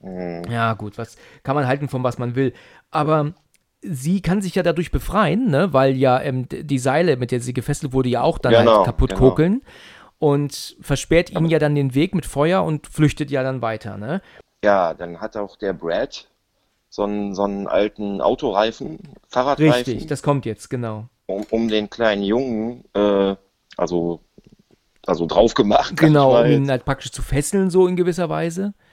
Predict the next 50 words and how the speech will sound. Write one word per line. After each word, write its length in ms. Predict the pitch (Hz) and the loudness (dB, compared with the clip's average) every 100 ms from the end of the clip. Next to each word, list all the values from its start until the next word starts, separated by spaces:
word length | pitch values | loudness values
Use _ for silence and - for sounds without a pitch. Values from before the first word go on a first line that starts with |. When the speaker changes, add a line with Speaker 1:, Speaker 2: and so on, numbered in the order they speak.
| - | -4
Speaker 1:
Ja, 200 | - 104 | 2 2
und 180 | 95 98 | 0 -2
dann 160 | 107 113 | -4 0
hat 120 | 117 | 0
er 100 | 123 | 2
ja 160 | 123 127 | 0 -2
gesagt, 600 | 123 110 135 135 _ - | -6 -6 -6 -6 _ -14
„Wenn 140 | 120 | -10
du 80 | 123 | -8
jetzt 280 | 127 131 135 | -8 -8 -10
nicht 160 | 131 - | -10 -6
zurückkommst, 720 | 120 147 - 151 151 - - | 0 0 2 0 0 -6 -6
zünde 300 | 160 151 143 | -4 -4 -8
ich 120 | 139 | -8
ihn 160 | 147 139 | -10 -6
an.“ 260 | 156 101 | -8 -2
Speaker 2:
Ja, 160 | 151 135 | 0 4
Speaker 1:
Der 80 | 110 | 4
Speaker 2:
und 40 | |
Speaker 1:
hat 100 | 131 | 4
ja 100 | 139 | 4
auch, 180 | 131 - | 2 0
der, 240 | 101 113 127 | 0 0 2
der 140 | 123 | -4
hatte 160 | 135 139 | -4 -6
ja 80 | |
auch 100 | 120 | -6
einen 80 | 127 | -8
Be-, 120 | 123 - _ | -14 -14 _
äh, 220 | 92 110 110 | -10 -10 -10
Benzinkanister, 800 | 104 - - - 87 85 92 85 | -14 -16 -16 -14 -14 -10 -6 2
ne? 80 | |
Speaker 2:
Genau, 460 | 113 160 139 127 135 - _ _ _ | 4 6 6 4 -2 -14 _ _ _
genau. 300 | 160 147 127 | -2 0 -2
Speaker 1:
Ne? 160 | 101 113 | -6 -6
Speaker 2:
Aber 160 | - - | 0 2
da 80 | 160 | 4
Speaker 1:
Und 40 | |
Speaker 2:
muss 100 | 185 - | 6 4
Speaker 1:
dann 60 | |
Speaker 2:
ich 40 | 120 | 6
Speaker 1:
haben 80 | |
Speaker 2:
aber 140 | 247 160 | 6 4
Speaker 1:
die 60 | |
den 40 | 127 | 4
Speaker 2:
zu 60 | |
Speaker 1:
ja 80 | 127 | 4
Speaker 2:
sagen, 240 | 175 190 175 | 4 2 2
Speaker 1:
abgefackelt, 360 | - 98 90 | -2 -2 -8
ne? 140 | - | -14